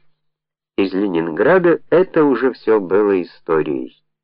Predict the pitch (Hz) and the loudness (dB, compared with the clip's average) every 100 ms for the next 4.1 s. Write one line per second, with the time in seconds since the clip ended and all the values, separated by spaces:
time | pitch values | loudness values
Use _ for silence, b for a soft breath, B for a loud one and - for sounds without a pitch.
0 | _ _ - 80 120 202 196 160 104 139 | _ _ -20 -4 0 0 0 -4 2 2
1 | 170 143 107 - 92 90 - 85 113 131 | 2 0 -2 -4 -4 -4 -4 0 0 0
2 | - 107 - - 85 101 90 87 82 - | -2 -4 -4 -6 -2 -2 -2 -4 -6 -6
3 | 92 90 82 - - 73 73 58 _ _ | -6 -4 -6 -8 -8 -8 -8 -16 _ _
4 | _ | _